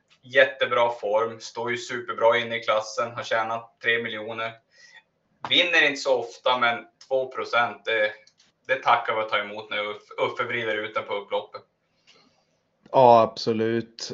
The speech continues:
Speaker 2: Eh, nej, det var ett väldigt, eh, fint intryck där på, på Axvalla när han lyfte ut, eh, den gången. Och de två hästarna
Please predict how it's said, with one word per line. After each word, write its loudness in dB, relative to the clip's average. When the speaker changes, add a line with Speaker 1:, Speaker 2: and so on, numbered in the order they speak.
Speaker 2:
Eh, -2
nej, 2
det 0
var 8
ett 2
väldigt, 2
eh, 2
fint -4
intryck -2
där 0
på, -6
på 2
Axvalla 0
när -4
han -4
lyfte -4
ut, -4
eh, 2
den -2
gången. -4
Och -4
de 0
två 0
hästarna -2